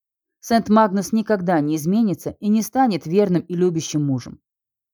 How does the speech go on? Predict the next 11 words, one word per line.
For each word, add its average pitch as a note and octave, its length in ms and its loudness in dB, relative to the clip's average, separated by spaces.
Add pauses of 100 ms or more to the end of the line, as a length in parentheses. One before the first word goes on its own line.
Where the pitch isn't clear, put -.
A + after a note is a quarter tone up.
(240)
Она G3 220 2
взглянула F3+ 460 0
на F3 140 2
Мэрика. C#3+ 460 -2 (380)
Рубашка F3+ 460 2
его D#3+ 160 0
намокла E3 460 0
от C#3+ 140 -4
пота, G#3 380 -2 (100)
волосы G3 400 0
растрепались. E3 720 -2